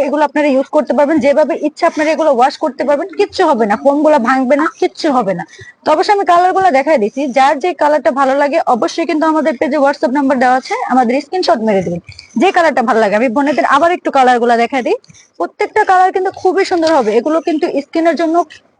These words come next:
কিচ্ছু হবে না, স্কিন খুবই ভালো থাকবে। এগুলো স্কিনের জন্য কোনো ক্ষতিকর হবে না, খুবই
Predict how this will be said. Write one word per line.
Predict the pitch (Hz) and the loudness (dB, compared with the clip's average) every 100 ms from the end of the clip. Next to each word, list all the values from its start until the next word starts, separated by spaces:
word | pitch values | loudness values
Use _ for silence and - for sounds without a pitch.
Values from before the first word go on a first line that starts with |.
| _ _ | _ _
কিচ্ছু | 392 415 403 | -4 0 0
হবে | 349 269 | 2 2
না, | 247 277 | 0 -6
স্কিন | - 359 - | -4 -4 -2
খুবই | 392 392 359 | 0 2 2
ভালো | 311 277 | 2 2
থাকবে। | 240 180 175 233 | 0 -4 -8 -6
এগুলো | 269 320 | -4 -4
স্কিনের | - 320 311 | -4 -4 -4
জন্য | 330 359 | -4 -4
কোনো | 359 370 | -4 0
ক্ষতিকর | 359 349 311 262 | 0 2 0 0
হবে | 233 190 | -2 -2
না, | 165 - _ _ _ _ _ - | -6 -12 _ _ _ _ _ -4
খুবই | 381 | 0